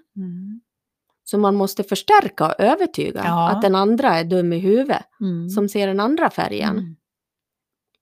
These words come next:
Speaker 2: Fast i själva verket så kanske det är någon osäkerhet, ifrågasättande till sig själv. Är det jag som?
Speaker 1: Mm.
Speaker 2: Nej.
Speaker 1: Kanske jag har blivit tokig.
Speaker 2: Ja, men precis.
Speaker 1: Eller färgblind.
Speaker 2: Ja.
Speaker 1: Mm.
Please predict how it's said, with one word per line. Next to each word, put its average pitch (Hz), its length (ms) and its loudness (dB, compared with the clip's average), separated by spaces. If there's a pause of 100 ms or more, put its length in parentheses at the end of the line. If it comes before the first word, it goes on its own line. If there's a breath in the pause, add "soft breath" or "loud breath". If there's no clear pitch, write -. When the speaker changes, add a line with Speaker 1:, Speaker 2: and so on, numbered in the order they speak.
(120)
Speaker 2:
Fast 220 200 -2 (160)
i 220 140 0
själva 226 260 0
verket 208 420 -2
så 202 80 -8
kanske 202 340 -6
det 196 100 -2
är 302 340 0 (1900)
någon 202 160 -2
osäkerhet, 208 680 -4
ifrågasättande 185 800 -6
till 175 240 -8
sig - 140 -12
själv. 214 320 -10
Är - 60 -10
det 165 80 -6
jag 233 280 -6
som? - 240 -12 (260)
Speaker 1:
Mm. 160 120 0
Speaker 2:
Nej. 202 440 -2 (380)
Speaker 1:
Kanske 139 220 -6
jag 151 60 0
har 175 60 -2
blivit 113 240 -4
tokig. 208 460 -8
Speaker 2:
Ja, 269 300 2
men 359 260 2
precis. 370 260 -2
Speaker 1:
Eller 165 200 4
färgblind. 170 400 -2
Speaker 2:
Ja. 285 220 2 (600)
Speaker 1:
Mm. 220 240 0